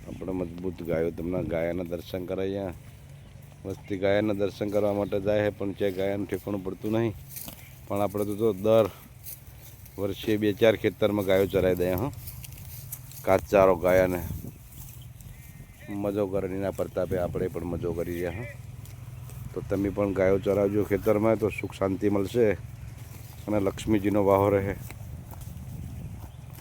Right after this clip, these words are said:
અને આવી ગાયો ધરાય, એના પેટમાં અમે આવશે તો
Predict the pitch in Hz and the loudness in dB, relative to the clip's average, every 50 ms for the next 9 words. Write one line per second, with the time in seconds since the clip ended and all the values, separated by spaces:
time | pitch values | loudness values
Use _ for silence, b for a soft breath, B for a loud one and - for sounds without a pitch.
0 | - - - - - - - 87 90 95 95 92 87 92 90 92 95 85 - 78 | -16 -18 -18 -18 -16 -10 -6 -4 -2 0 0 0 2 2 2 2 2 2 2 4
1 | 78 92 98 101 101 95 82 78 78 80 - - 95 95 98 87 92 98 92 - | 6 8 8 8 8 6 4 0 -6 -10 -8 -6 -4 -4 -2 0 0 0 0 0
2 | 101 101 98 95 95 95 98 101 101 95 92 87 76 - - 107 98 90 - - | 0 0 2 2 2 0 0 0 2 2 0 0 -2 -4 -4 -4 -4 -4 -4 -2